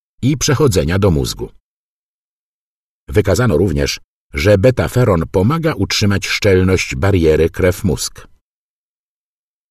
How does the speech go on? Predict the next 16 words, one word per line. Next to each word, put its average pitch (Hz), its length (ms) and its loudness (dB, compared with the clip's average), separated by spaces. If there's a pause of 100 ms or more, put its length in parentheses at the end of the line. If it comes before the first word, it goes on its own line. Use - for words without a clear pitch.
(500)
Istnieje 175 440 -2
zatem 127 320 0
kilka 156 340 -4
możliwych 107 480 0
mechanizmów 85 540 -2
działania 87 480 0
betaferonu 71 640 -4 (480)
poza 107 380 0
ośrodkowym 85 760 0
układem 80 460 -2
nerwowym 76 480 0 (460)
u 135 100 2
pacjentów 101 760 0
ze 85 160 0
stwardnieniem 73 640 -4
rozsianym. 50 640 -4